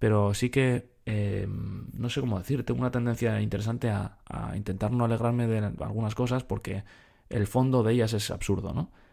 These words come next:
Porque la Navidad es absurda, realmente. Solo, pues, que nos hemos puesto de acuerdo en que estas fechas hay que estar más contento que el, y ver a la familia y no sé qué. Realmente no, no tiene ninguna justificación, ¿no? Es como,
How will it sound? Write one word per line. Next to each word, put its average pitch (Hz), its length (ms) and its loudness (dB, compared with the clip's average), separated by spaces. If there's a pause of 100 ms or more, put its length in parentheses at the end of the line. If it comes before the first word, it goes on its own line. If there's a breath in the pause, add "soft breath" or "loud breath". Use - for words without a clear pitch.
(120)
Porque 110 220 -4
la 92 80 -2
Navidad 98 300 0
es 113 100 -4
absurda, 98 380 -2
realmente. 92 420 -4
Solo, 87 240 -6
pues, 80 120 -6
que 76 100 -6
nos 71 100 -6
hemos 98 140 -4
puesto 101 220 -2
de 95 60 0
acuerdo 107 240 0
en 127 80 -2
que 95 100 -2
estas 98 260 -6
fechas 110 220 -4
hay 104 60 -2
que 104 60 -4
estar 101 160 -4
más 90 120 -4
contento 90 460 -4
que 87 100 -8
el, 87 380 -10 (240)
y 90 140 -4
ver 98 140 -4
a - 20 -2
la 90 80 -4
familia 107 360 0
y 117 40 0
no 95 80 -4
sé 95 120 -4
qué. 110 180 -4 (880 loud breath)
Realmente 123 440 4
no, 123 320 4
no 117 160 2
tiene 123 200 4
ninguna 110 200 4
justificación, 104 800 -2
¿no? 135 120 0
Es - 100 -4
como, 107 340 -2